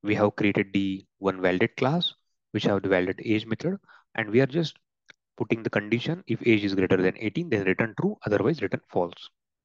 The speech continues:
That's it. And to call this method, we need to create the object of that class, and then we need to call the method. So if you, is there any problem in that program? No, at the high level, we cannot,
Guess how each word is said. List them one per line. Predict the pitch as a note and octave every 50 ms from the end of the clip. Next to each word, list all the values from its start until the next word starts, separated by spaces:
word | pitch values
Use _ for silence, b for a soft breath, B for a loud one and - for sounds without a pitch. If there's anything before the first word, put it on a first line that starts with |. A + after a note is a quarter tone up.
| _ _
That's | C3 G#2 - - -
it. | G#2 - - - _ _ _ _ _ _ - B B B B B _ _ _
And | B2+ B2 A2 G2+ G2+ G#2+ _ b b b _ _
to | - -
call | - - B2 B2+
this | B2+ B2+ A#2+ -
method, | - B2 A#2+ - F#2+ F#2 G2 A2+ - _ _ _ -
we | G2
need | F#2 F#2+ - -
to | G2+
create | - - - G#2 G#2 G#2 G2+ G2
the | - -
object | - G#2 F#2+ - - A2+ B2
of | A#2 A2+
that | A#2+ A#2+ - -
class, | - A2+ A#2+ C#3+ D#3+ - - - _ _ _ _ _ _ _ _ _ -
and | A2 G#2+
then | A#2+ C#3+ D3
we | A2+ G2+
need | G2+ F#2+ -
to | - -
call | - F#2 F2+
the | F2+ D#2+ -
method. | - E2+ - - - - _ _ _ _ _ _ _ _ _ _ _ _ - _ _ _ _ _ _ _ _ _
So | - - - B2+ A2 G2+ - - _ b b b b b b b _ -
if | - - -
you, | - - - - - _ _ _ _ _ _ _
is | - B2 A2
there | G#2+ A2
any | G#2 A#2+ -
problem | - A2+ F#2+ F#2+ - A#2 C3+ C3+ -
in | B2 A#2
that | C3 B2+ -
program? | - A#2 G#2+ A2+ B2 C#3+ E3 E3 _ _ _ _ _ _ _ _ _ _ _ _ _ _ _ _ _ _ _ b b b _ _ _ _ _ -
No, | A2+ A#2 A2 F#2+ F#2+ G2 -
at | - G#2+ G2+
the | G#2+
high | G2 - A#2 A#2+
level, | A#2+ B2 C3+ D3
we | C3+ A2 G#2 -
cannot, | - A2 G#2+ A#2 B2+ A#2+